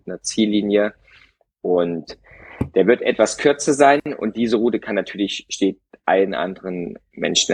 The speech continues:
danach auch zur Verfügung. Es wird eine offizielle Orbit-Route werden, aber das ist dann quasi der Startschuss für die Gravel-Serie. Und an dem Wochenende, das dann quasi, das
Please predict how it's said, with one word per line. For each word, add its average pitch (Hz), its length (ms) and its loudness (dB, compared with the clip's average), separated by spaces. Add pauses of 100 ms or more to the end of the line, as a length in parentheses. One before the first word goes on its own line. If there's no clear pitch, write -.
danach 82 180 -2
auch 90 220 2
zur - 160 -8
Verfügung. 107 400 0
Es 87 140 -4
wird 98 100 0
eine - 120 -4
offizielle - 500 -2
Orbit-Route 92 580 -2
werden, 107 360 2 (580)
aber 87 200 2
das 95 280 2
ist 90 120 -4
dann 90 180 0
quasi 87 500 -4 (140)
der 85 120 0
Startschuss - 720 -2
für 92 540 4 (100)
die 98 120 2
Gravel-Serie. 160 920 4 (640)
Und 101 360 0
an 98 160 0
dem 95 200 2
Wochenende, 107 420 0
das 101 180 0
dann 98 140 -2
quasi, 95 600 -6
das - 260 -16